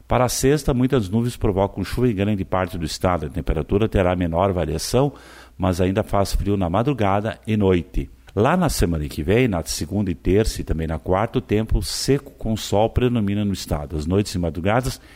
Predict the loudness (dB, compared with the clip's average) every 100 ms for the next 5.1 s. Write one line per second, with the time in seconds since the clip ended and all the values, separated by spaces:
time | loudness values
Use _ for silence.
0 | -6 0 2 2 0 -2 -2 -6 -6 0
1 | 2 4 2 0 -2 -4 -8 -10 -6 -4
2 | -4 -6 -10 -12 -12 -12 -6 -4 -4 -6
3 | -14 -16 -16 -20 _ _ -20 -4 -2 0
4 | 0 0 0 -2 -2 -2 -2 -6 -6 -6